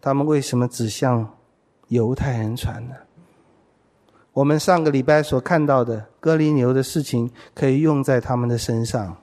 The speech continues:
主对彼得说：“神所洁净的，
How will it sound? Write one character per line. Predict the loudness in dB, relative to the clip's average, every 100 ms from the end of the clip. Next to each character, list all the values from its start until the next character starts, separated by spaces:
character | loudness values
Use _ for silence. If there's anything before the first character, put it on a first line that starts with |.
| _ _ _ _ _ _ _ _ _ _
主 | 0 2 4
对 | 4 4 4 0 -10 _ _ _
彼 | 0 0
得 | 2 0
说 | 2 0 0 -2 -8 _ _ _ _ _ _ -16
：“神 | -4 2 4 4
所 | 2 0
洁 | 0 0 0
净 | 0 0
的， | -2 -8